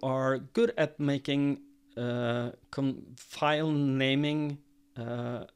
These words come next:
correct every time, you actually don't need folders. You can just be one big heap, because search will then find them for you. You can create search folders, or you can just search for them in your,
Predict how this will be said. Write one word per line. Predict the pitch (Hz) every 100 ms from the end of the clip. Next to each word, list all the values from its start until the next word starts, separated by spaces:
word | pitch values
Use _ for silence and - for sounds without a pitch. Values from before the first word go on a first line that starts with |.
| - -
correct | - 120 117 -
every | 143 147
time, | 147 151 147 147 - - - _
you | 113 120 127 123 _ _ -
actually | - 120 - - 127 113 -
don't | 139 127 127 120
need | 143 123
folders. | - 160 170 151 110 - - - 175
You | 127
can | - 131
just | 131 135
be | 135
one | 139 139
big | 135 151
heap, | - 160 - - _ - - _
because | - 147 131
search | - 151 - -
will | 147
then | 131 131
find | - 131 131
them | 127 131
for | - 131
you. | 127
You | 127 127
can | 123 123
create | 135 127
search | - 147 135 -
folders, | 135 131 127 135 127 - - - -
or | 131 127
you | 123
can | 123 127 120
just | 123 - -
search | 131 120 -
for | 127
them | 117 120
in | 120 117
your, | 120 117 117